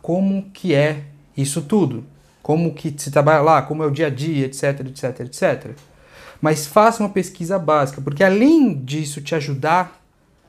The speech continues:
a entender melhor e, e até decidir se você realmente quer trabalhar lá, tem um outro objetivo, um, uma outra vantagem oculta aí, que é que alguns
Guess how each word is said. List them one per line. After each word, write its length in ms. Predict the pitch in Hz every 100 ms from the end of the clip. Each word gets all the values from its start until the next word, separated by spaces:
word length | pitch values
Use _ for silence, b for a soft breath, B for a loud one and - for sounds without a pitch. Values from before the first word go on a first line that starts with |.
| _ _
a 80 | 143
entender 380 | 143 143 139 165
melhor 640 | 143 127 156 165 143 123 127 127
e, 600 | 123 120 117 113 113 110 b b b b
e 100 | 143
até 300 | 151 143 233
decidir 540 | 262 262 - 180 175 220
se 80 |
você 180 | 170 156
realmente 420 | 143 175 160 160
quer 120 | - 143
trabalhar 340 | 135 131 120
lá, 380 | 123 175 180 - _ _
tem 140 | 180 202
um 140 | 190
outro 260 | 247 277 214
objetivo, 540 | 156 151 - 170 156 143
um, 300 | 135 135 123 123 - 135
uma 200 | 143 170
outra 260 | 214 240
vantagem 580 | 185 170 165 143 135 131 156
oculta 580 | 143 - 190 165 143
aí, 320 | 131 180 202 B B B -
que 140 | 151
é 280 | 156 175 -
que 100 | -
alguns 720 | 175 151 180 247 262 247 -